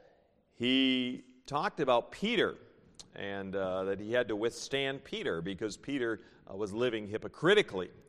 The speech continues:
and, uh, a very, uh, <laughs> uh,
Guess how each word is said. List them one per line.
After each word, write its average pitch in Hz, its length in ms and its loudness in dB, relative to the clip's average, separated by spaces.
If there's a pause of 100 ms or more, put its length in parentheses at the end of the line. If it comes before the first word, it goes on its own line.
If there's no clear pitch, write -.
(180)
and, 87 380 -8
uh, 85 240 -4
a 95 140 -4
very, 95 340 -2 (480)
uh, - 400 -10 (140)
<laughs> - 520 -8
uh, 101 180 -8